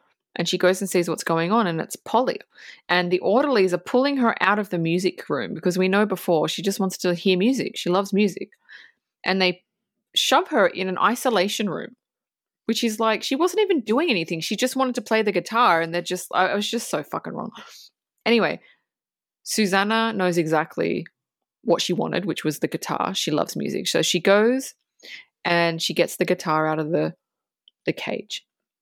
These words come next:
and Lisa's with her, and they sit down, um, they sit down, uh, outside the ri-, they can hear her crying. They can hear Polly crying 'cause she doesn't, she's like,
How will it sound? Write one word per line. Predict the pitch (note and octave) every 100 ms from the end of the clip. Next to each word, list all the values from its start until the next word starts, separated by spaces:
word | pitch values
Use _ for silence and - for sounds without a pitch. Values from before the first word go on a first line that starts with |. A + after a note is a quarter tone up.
| _
and | F#3 F3 D#3+
Lisa's | D#3 E3 F#3+ F3
with | -
her, | - - - _ _ _ _ _ _ _
and | E3+ E3
they | E3
sit | E3 G#3+ -
down, | F#3+ F3 E3 D#3+ D#3+ D#3+ F#3+ _ _ _ _ _ _ _ _ -
um, | D#3 D3+ D3 D#3 - _ _ _ _ _ - _
they | F3
sit | E3+ G#3+
down, | G#3 F#3+ F#3 F3+ F3 - _ -
uh, | E3 D#3 D#3 -
outside | F3 E3 - F3 D#3+ D#3+ D#3
the | E3
ri-, | G#3
they | D3 A3
can | B3
hear | D4 E4
her | B3
crying. | - F#3+ F3 -
They | E3
can | F#3
hear | G3+ G#3
Polly | - E3+ D#3+
crying | - C#3+ C#3
'cause | E3+ A3
she | C4
doesn't, | D#4+ C4+
she's | A#3+ E4+ G4+
like, | G#4